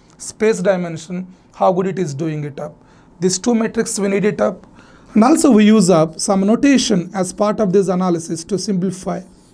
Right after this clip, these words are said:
That notation is big O, theta and mu notation here. We need to aware of the symbols now. And also, what do you analyze basically for any kind of a, what they call idea or algorithm here?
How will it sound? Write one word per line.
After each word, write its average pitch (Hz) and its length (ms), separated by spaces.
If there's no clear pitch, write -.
That 175 180
notation 196 480
is 160 200
big 165 280
O, 202 160
theta 185 580
and 214 400
mu 190 160
notation 170 560
here. - 200
We 202 80
need 226 120
to 233 80
aware 220 280
of 202 120
the 220 100
symbols 220 460
now. 220 240
And 208 140
also, 233 480
what 233 260
do 277 80
you 247 100
analyze 202 380
basically 180 460
for 185 320
any 233 220
kind 214 260
of 208 200
a, 185 220
what 185 220
they 185 80
call 185 360
idea 190 380
or 180 340
algorithm 170 460
here? 170 260